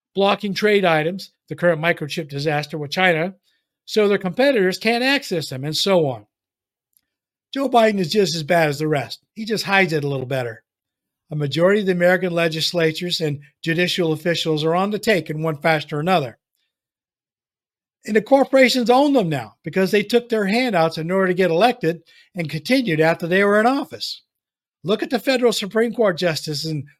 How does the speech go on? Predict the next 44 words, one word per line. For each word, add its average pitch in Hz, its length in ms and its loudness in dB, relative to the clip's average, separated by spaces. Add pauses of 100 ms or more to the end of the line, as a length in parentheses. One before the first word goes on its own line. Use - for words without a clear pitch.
(100)
all - 360 2
they've 240 180 6
been 202 160 4
in 170 120 0
the 156 100 0
news 151 240 -2
here 151 160 -2
lately 143 320 -2
for 180 200 -2
all 175 120 2
their 202 120 2
graft. 143 500 -4 (1160)
There 220 100 2
is 202 180 4
no 262 240 4
more 254 200 6
government 208 600 2
of 180 100 -2
the 185 80 -4
people, 202 520 -4 (760)
for 233 180 6
the 190 80 0
people, 175 500 -2
by 208 280 4
the 165 100 -6
people 156 400 -6
anymore. 123 420 -8 (480)
It's - 120 -14
no 262 140 8
wonder 247 280 6
U 180 240 4
S 165 140 2
citizens 180 420 -4
are 170 100 0
angry. 180 460 -2 (680)
They 170 140 4
just 190 180 -2
don't 196 160 4
know 190 160 4
who 202 120 6
to 202 60 -2
be 196 140 0
angry 190 320 2
with, 175 400 4